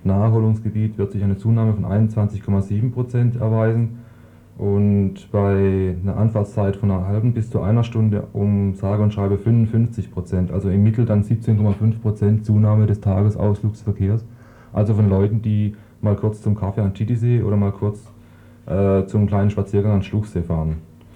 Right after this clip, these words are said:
Das hat natürlich für die, für die Region da oben, äh, äh, verheerende Auswirkungen. Der, der Feldberg zum Beispiel, ein weiteres Gebiet,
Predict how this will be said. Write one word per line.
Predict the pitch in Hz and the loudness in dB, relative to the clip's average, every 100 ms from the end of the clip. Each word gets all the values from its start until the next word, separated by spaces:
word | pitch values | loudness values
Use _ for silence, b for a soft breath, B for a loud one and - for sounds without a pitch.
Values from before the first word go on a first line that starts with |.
| B - | B -2
Das | 117 | 0
hat | |
natürlich | 113 110 113 107 | 2 2 2 2
für | 113 | 0
die, | 110 107 90 | 2 0 -2
für | - | -4
die | 110 | 0
Region | 110 110 104 110 | 2 4 4 4
da | 120 | 4
oben, | 107 107 104 95 98 95 95 90 - B B B B B - - | 2 0 0 -2 -2 -2 -2 -4 -8 B B B B B -20 -8
äh, | |
äh, | 92 95 | -2 -2
verheerende | 90 104 113 123 87 | 2 4 4 2 2
Auswirkungen. | 117 120 127 123 127 131 123 104 | 0 0 -2 0 -2 0 -4 -4
Der, | 98 78 | -4 -4
der | - 85 | -6 -8
Feldberg | 82 107 117 120 117 | -2 0 2 0 0
zum | 113 | 2
Beispiel, | 110 110 101 | 2 2 0
ein | |
weiteres | 95 98 113 110 107 - - | 0 0 0 -2 -4 -14 -6
Gebiet, | 117 107 113 | -4 0 -2